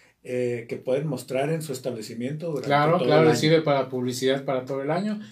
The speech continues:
Speaker 2: y como reconocimiento al buen trabajo, eh, pues, culinario del pan, ¿verdad?
Speaker 1: Es correcto, así es. Eh, pero además, esto es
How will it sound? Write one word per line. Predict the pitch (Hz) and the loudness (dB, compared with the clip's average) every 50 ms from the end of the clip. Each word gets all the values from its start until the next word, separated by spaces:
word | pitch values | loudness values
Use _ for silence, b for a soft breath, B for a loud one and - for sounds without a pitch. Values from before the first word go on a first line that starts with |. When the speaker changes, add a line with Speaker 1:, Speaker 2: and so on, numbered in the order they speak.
| B B | B B
Speaker 2:
y | - 143 | -8 -4
como | - 147 139 143 143 | -2 0 2 2 2
reconocimiento | 139 143 139 143 139 143 131 - 143 143 147 165 - 190 | 2 0 0 -2 -2 -2 -2 -2 -2 -2 -2 0 4 4
al | 170 | 4
buen | 156 165 175 175 | 4 4 2 0
trabajo, | 165 156 147 156 - - 185 170 - B B B B B B B B | 2 2 2 2 2 2 0 0 -2 B B B B B B B B
eh, | 131 135 131 127 127 | -2 0 0 0 0
pues, | 131 131 123 - | -2 -2 -2 -4
culinario | - - 139 131 131 131 135 151 180 220 254 240 | -4 -4 -2 0 2 2 4 4 4 4 4 2
del | 185 151 131 | 2 0 0
pan, | - - 208 226 175 | 2 0 0 0 0
¿verdad? | 151 127 123 139 196 247 214 - - | -2 -2 -2 -4 -4 -6 -8 -14 -18
Speaker 1:
Es | - 120 - - | -16 -16 -16 -16
correcto, | - 131 123 127 147 147 - 202 185 | -14 -10 -8 -8 -8 -10 -10 -12 -12
así | 160 - - 147 | -10 -8 -6 -6
es. | 170 214 233 240 - - - b b b b b b b b b b b - | -6 -6 -6 -8 -10 -12 -16 b b b b b b b b b b b -6
Eh, | 151 156 160 165 165 | -4 -2 -2 -2 0
pero | - - 190 196 190 | 2 4 6 6 6
además, | 190 196 190 202 233 254 247 - | 6 4 4 4 4 4 4 2
esto | 175 165 - - 220 | -2 -4 -2 2 2
es | 208 208 - - - _ | 2 2 0 -6 -12 _